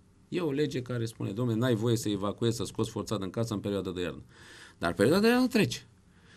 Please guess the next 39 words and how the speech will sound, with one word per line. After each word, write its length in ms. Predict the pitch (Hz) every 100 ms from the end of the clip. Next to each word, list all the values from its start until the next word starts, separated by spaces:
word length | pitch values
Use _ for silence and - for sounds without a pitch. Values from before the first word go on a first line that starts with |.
| -
Deja 240 | 113 110
au 60 | 180
început 380 | 180 175 185 185
oamenii 240 | 190 190
să 100 | 165
intre 180 | 180 175
în 60 | 175
fibrilație. 580 | 175 165 180 170 127
Vin 260 | 113 139 190
și 160 | 165 156
jelesc 320 | 151 175 147
pe 80 | 156
la 140 | 143
primărie 600 | 135 131 135 175 190 165 -
că 460 | - - 190 190 180 175
ce 160 | -
se 120 | 240
întâmplă 380 | 214 185 143 139
cu 160 | 120 127
ei 160 | 117
în 80 | 113
momentul 440 | 107 98 95 85 85
ăsta. 160 | -
Zic: 180 | 95 135
"Doamnă, 200 | 180 151
cât 200 | 120 -
aveți?" 360 | 147 120 113 104 104 -
"Păi 120 | 247 330 359
am 100 | 277
ceva." 360 | - 151 131
"Cât?" 240 | 117 208 - - - - - - - _ _ _ _
"Păi 160 | - 233 262
am 100 | 285
vreo 220 | 214 190 190
sută 300 | 208 226 202
de 120 | 190
milioane 380 | 190 185 196 185
la 100 | 175
chirie." 460 | 180 180 151 101